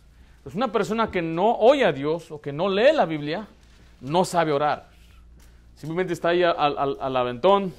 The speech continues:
diciendo lo que está en su corazón y no aprende a orar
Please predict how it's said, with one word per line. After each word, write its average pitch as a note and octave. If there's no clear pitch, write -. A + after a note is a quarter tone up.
diciendo E3+
lo D3
que C3+
está E3
en E3+
su F3
corazón F#3
y C#3+
no D3+
aprende G3
a -
orar F3